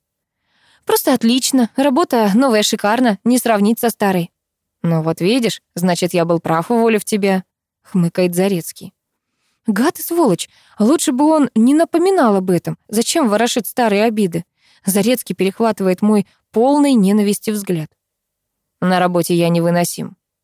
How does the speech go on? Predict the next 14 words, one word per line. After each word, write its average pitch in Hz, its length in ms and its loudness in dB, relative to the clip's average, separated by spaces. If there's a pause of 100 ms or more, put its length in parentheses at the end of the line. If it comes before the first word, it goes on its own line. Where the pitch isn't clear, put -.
(140)
откровенничает 165 760 -4
со 175 120 -4
мной 175 240 0
бывший 170 400 -4
босс. 208 300 -4 (500)
«Да, 453 300 2
я 302 160 2
заметила». 233 560 -2 (500)
«Ну 180 160 2
и 180 40 2
зачем 208 420 0
нам 175 220 2
эту 180 200 0
мою 185 320 2